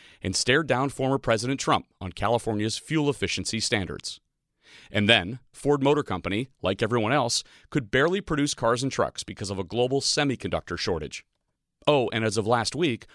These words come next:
Ford Motor Company stock reached a twenty-year high. Perhaps Bill Ford has truly seen it all. The lineage, of course, is rich. He is the great-grandson of Henry Ford, and now an elder statesman in an industry where C E Os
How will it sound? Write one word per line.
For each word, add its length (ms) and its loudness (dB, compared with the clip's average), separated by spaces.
Ford 320 0
Motor 200 2
Company 320 -2
stock 420 -2
reached 300 -2
a 60 -6
twenty-year 560 0
high. 340 -2
Perhaps 340 0
Bill 160 0
Ford 380 0
has 260 0
truly 340 -2
seen 260 0
it 100 -6
all. 300 -10
The 100 0
lineage, 560 0
of 140 -2
course, 480 0
is 160 -2
rich. 420 -4
He 120 2
is 140 0
the 80 -6
great-grandson 680 0
of 100 0
Henry 260 0
Ford, 400 0
and 100 2
now 180 4
an 160 -6
elder 280 0
statesman 640 -4
in 100 -2
an 100 -2
industry 400 0
where 200 -2
C 260 0
E 140 -2
Os 340 -2